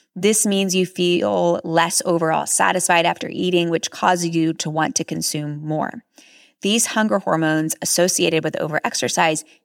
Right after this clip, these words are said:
may be a reason why a lot of people yo-yo. They do a lot of intense activities. They cut their calories really low. Their ghrelin spikes, their leptin lowers. This makes them really hungry, which makes them overeat,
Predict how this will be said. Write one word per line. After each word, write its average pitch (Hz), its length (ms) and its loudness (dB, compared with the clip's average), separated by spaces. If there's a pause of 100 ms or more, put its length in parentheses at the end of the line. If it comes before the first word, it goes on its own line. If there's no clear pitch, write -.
may 180 260 0
be 185 180 2
a 165 100 4
reason 185 540 -2
why 151 560 0
a - 60 -4
lot 156 220 2
of 160 80 -4
people 160 320 -4
yo-yo. 139 580 -4 (340)
They 180 140 4
do 180 200 4
a - 20 4
lot 165 280 4
of 185 80 2
intense 226 420 -2
activities. 175 760 0 (320)
They 156 140 0
cut - 340 -4
their 190 140 4
calories 180 420 0
really 165 220 0
low. 156 260 0
Their 151 160 -4
ghrelin 208 380 2
spikes, 175 300 0
their 160 100 -2
leptin 185 420 0
lowers. 160 540 -2 (320)
This 220 160 2
makes 208 220 0
them 170 240 2 (100)
really 151 220 0
hungry, 226 500 0
which 202 160 -4
makes 156 180 -4
them - 200 -6 (100)
overeat, 160 800 -2